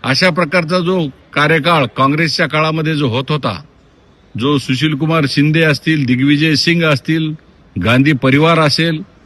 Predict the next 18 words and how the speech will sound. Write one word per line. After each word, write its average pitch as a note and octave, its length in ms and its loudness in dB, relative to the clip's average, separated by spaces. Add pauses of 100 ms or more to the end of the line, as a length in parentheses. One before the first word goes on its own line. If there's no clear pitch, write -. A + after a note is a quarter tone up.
(440)
कुठल्याही D#3 640 2
संघटनेला D3 840 2
जे D#3+ 180 -2
हिंदुत्वाचा D3 720 2
प्रचार C#3 420 -2
आणि D3+ 180 0
प्रसार C#3 400 -4
करण्यासाठी, D3 680 -2
देशाभिमानासाठी, D3 1300 0 (420)
देशकार्यासाठी, C#3+ 1000 0
देशाच्या C3 520 0
सेवा C#3 360 0
कार्यासाठी D3 600 -2
काम C#3 260 0
करणाऱ्या C#3+ 500 0
आमच्या C3 360 0
चांगल्या C#3 420 -2
चांगल्या D#3 360 -2